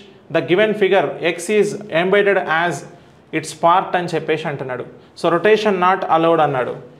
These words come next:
ఇచ్చిన బొమ్మ X దాని భాగంగా పొందుపరచబడిన ఎంపిక బొమ్మను ఎంచుకోండి అన్నాడు. ఇక్కడ ఉన్నటువంటి diagram as it is-గా దేంట్లో ఉంది అని అడుగుతున్నాడు. ఇక్కడ ఉన్నటువంటి డయాగ్రామ్స్లో ఎందులో ఉంటుంది? So, ఎందులో embed అయి ఉంది అని అడుగుతున్నాడు అండి.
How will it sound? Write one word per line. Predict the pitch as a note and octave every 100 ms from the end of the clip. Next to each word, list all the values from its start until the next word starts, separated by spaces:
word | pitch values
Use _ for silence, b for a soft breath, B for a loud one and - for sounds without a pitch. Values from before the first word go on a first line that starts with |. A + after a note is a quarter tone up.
| B B
ఇచ్చిన | E3 A3 A3+
బొమ్మ | F#3+ G#3 G#3
X | F#3 F#3+ F#3+ G3+
దాని | F#3 F#3
భాగంగా | D3+ E3+ F#3+ G3 F#3+
పొందుపరచబడిన | F3 F3 F#3 F#3 F3+ D3+ E3 F3
ఎంపిక | E3 D3 F3 F#3+ G3
బొమ్మను | F3 E3+ E3+
ఎంచుకోండి | D#3 D3+ D#3+ D3+ D3
అన్నాడు. | C#3+ D#3+ D3 - B B
ఇక్కడ | F3 G#3 G3+
ఉన్నటువంటి | G#3+ A3+ A3+ A3 G#3+
diagram | F3+ F#3+ G3+ G#3 G3+ F3 G3+
as | G3+ G3
it | G3
is-గా | F3+ G3
దేంట్లో | C#3 F3 G3+ G#3 G#3 G3+ F3+
ఉంది | F3 F3+ F3+
అని | E3+
అడుగుతున్నాడు. | D#3+ D#3 D3+ C3+ B2 - B B
ఇక్కడ | D#3+ F#3
ఉన్నటువంటి | G3 G#3+ G#3 G3+ G3+
డయాగ్రామ్స్లో | E3+ F3 F#3 F3+ F3 G3+
ఎందులో | E3+ E3 F#3 F3+
ఉంటుంది? | E3 D3 D3+ D3+ D#3 C#3+ B B -
So, |
ఎందులో | E3 F3 G3 G#3+ D#3
embed | E3 F#3+ G#3+ G#3
అయి | F#3+
ఉంది | F3+ E3
అని | D#3+
అడుగుతున్నాడు | E3 C#3+ C#3+ C3+
అండి. | B2+ A#2+